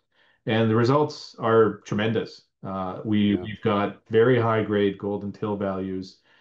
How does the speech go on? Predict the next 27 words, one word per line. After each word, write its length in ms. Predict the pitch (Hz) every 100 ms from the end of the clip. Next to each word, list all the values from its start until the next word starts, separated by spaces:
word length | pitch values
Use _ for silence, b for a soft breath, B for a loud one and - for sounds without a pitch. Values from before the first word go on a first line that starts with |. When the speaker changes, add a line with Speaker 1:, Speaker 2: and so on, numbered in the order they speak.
| b b _
Speaker 1:
uh, 240 | 104 95 95
multiples 760 | 98 123 127 - 113 101 98
of 120 | 95
them 360 | 92 92 104 113 -
sitting 340 | - 139 135
along 460 | 120 110 110 107 104
major 300 | 107 110 113
structures 600 | - 113 - 101 98 -
that 220 | 101 98
we've 180 | 107 101
identified 640 | 98 101 104 - 101 95
through 120 | 101
the 80 | 98
geophysics, 720 | 87 107 98 113 113 131 - -
but 120 | 104
also 340 | 98 101 104
from 220 | - 101 98
the, 240 | 92 92 b b b
the 80 | 113
mapping 400 | 101 98 - 101
and 80 | 95
prospecting 560 | 101 98 - 98 98
work 220 | 92 92 98
that 100 | 92
we've 160 | 95
been 160 | 92 90
doing. 380 | 95 98 90